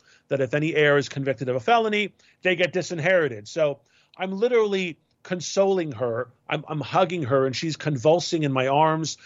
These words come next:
and her tears are, are wetting my, my shirt. Like, it's so real, you know? And I vowed then and there, we're best friends at this point. This is, like, fourteen months into our friendship. I vowed then and there to help her get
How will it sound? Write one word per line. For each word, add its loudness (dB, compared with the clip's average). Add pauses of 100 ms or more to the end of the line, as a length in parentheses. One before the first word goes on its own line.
(200)
and -2
her 0
tears 2
are, 4 (280)
are 0
wetting 2
my, -2
my -8
shirt. 0 (300)
Like, -2 (240)
it's -6
so 2
real, 2
you -4
know? 0
And -2
I 0
vowed 0
then 0
and -6
there, -2
we're 0
best -2
friends -4
at -6
this -8
point. -8 (200)
This -2
is, -8
like, 6
fourteen -2
months -2
into -2
our 4
friendship. 0 (420)
I 2
vowed 6
then -2
and -4
there 2
to 2
help 0
her -2
get 2